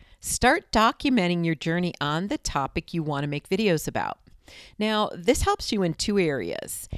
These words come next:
And one is that it's going to help you focus on the story, the journey, or the concepts you're discussing. And it's gonna take your focus off being on camera.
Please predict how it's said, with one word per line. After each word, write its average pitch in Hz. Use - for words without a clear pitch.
And 208
one 247
is -
that 202
it's 190
going 262
to 330
help 233
you 180
focus -
on 143
the 139
story, 175
the 135
journey, 170
or 185
the 185
concepts -
you're 156
discussing. 139
And 262
it's 415
gonna 233
take -
your 185
focus -
off 156
being 160
on 139
camera. -